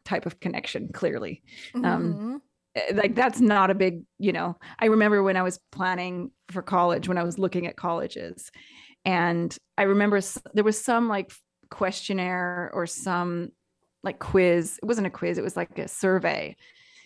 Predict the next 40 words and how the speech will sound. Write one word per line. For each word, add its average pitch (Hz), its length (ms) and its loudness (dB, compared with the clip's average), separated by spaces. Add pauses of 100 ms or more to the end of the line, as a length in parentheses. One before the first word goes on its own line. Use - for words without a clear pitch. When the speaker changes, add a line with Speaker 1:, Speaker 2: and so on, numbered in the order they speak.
Speaker 1:
And 196 120 2
they'd 185 160 2
surveyed, 202 440 4
like, 180 200 -2
all 202 160 6
the 202 80 4
kids 202 220 -2
in 185 80 -2
my 185 160 -2
school, 180 720 -8
and 180 100 0
it - 60 -6
was, - 100 -6
like, 175 220 -6 (200)
or 175 120 2
the, - 140 -4
my 185 240 4
grade, - 540 -6
you 175 120 -2
know, 170 100 -2
in 170 140 -4
senior 180 280 -4
year. 170 440 -4
And, - 220 -6
"What 226 260 4
are 233 80 6
your 196 140 4
number 190 300 0
one 185 200 -2
priorities 175 840 -6 (240)
of 180 160 -6
college?" - 600 -4 (640)
And - 80 -4
it - 60 -6
was, - 160 -8
like, - 420 -4
you - 60 -6
know, - 280 -8 (280)
price, 208 880 4
uh, 170 340 -2